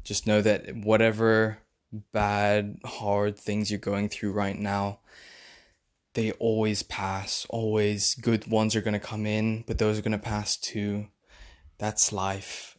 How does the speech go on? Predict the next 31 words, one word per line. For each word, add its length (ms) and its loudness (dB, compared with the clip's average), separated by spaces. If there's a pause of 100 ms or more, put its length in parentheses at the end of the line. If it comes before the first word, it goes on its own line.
and 580 -4 (540)
we 60 -16
just 200 0
gotta 160 4
learn 340 2
to 160 -4
enjoy 680 -2 (1200)
all 320 8
of 140 -2
those 540 -2
emotions, 720 -6
all 320 -2
of 160 -12
those 520 -6 (480)
times, 680 -2
no 140 -6
matter 240 -2
what, 400 0 (260)
um, 360 -4
'cause 160 -10
that's 320 -2
what 120 -6
makes 580 -2
life 280 -6
beautiful. 480 -2
It, 240 -6 (120)
it's 180 -6
what 180 2
makes 320 0
life 280 -4
life. 520 0